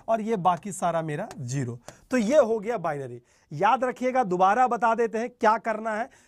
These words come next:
जब भी डेसिमल से बाइनरी आएगा, काउंटिंग एक से स्टार्ट कीजिएगा, दोगुना कीजिएगा, कहाँ तक दोगुना कीजिएगा, जो प्रश्न दिया है उससे छोटा और उसके बराबर कीजिएगा। उसके बाद जिस संख्या को जोड़ में आप ला रहे हैं उसके नीचे वन लिखिएगा, जिसका यूज़ नहीं कर रहे हैं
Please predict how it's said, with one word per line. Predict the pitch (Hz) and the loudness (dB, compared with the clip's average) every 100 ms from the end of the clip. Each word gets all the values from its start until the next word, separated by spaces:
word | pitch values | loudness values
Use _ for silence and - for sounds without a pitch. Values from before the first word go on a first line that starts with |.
| _ | _
जब | 143 214 190 | 0 2 2
भी | 262 | -2
डेसिमल | 233 233 233 233 | -2 -2 -4 -2
से | 240 | 0
बाइनरी | 208 208 220 226 | 0 0 0 2
आएगा, | 214 208 | 2 2
काउंटिंग | 214 202 196 185 226 202 | -2 -2 -4 -4 -2 0
एक | 220 | 0
से | 226 208 | -2 -4
स्टार्ट | 214 202 | -2 -2
कीजिएगा, | 196 196 202 214 | -4 -4 0 0
दोगुना | 165 190 196 214 226 | 2 2 2 0 -2
कीजिएगा, | 220 196 208 220 | -4 -4 0 0
कहाँ | - 196 233 240 | -2 -2 0 0
तक | 220 | -2
दोगुना | 196 208 208 | -2 -2 -2
कीजिएगा, | 208 208 190 208 208 202 - - - | -2 -2 0 0 0 -4 -20 -18 0
जो | 202 | 0
प्रश्न | 208 247 262 262 | 2 0 0 -2
दिया | 196 226 214 | -2 2 2
है | |
उससे | 208 220 | 0 -4
छोटा | 202 - 214 180 | -6 0 2 4
और | 220 | 2
उसके | 214 - | 2 -2
बराबर | 190 185 190 214 | 0 4 6 4
कीजिएगा। | 208 208 180 190 185 185 - _ | 0 -4 0 2 2 -2 -6 _
उसके | - 226 285 254 | -4 0 4 4
बाद | 247 220 | 4 0
जिस | 160 277 - | -2 -4 0
संख्या | 240 214 220 | -2 -2 -2
को | 220 240 | -2 -2
जोड़ | 170 226 233 | 2 2 2
में | 226 | 0
आप | 220 214 | -2 0
ला | 214 | 2
रहे | 214 | 2
हैं | 208 | -2
उसके | - | -4
नीचे | 208 190 | -6 0
वन | 202 208 247 | 2 2 0
लिखिएगा, | 233 175 214 214 | -4 -2 -2 -2
जिसका | 214 196 - | -4 -6 -2
यूज़ | 214 196 175 | -2 -2 -2
नहीं | 185 202 | 0 0
कर | 202 185 | 0 0
रहे | |
हैं | 196 | 0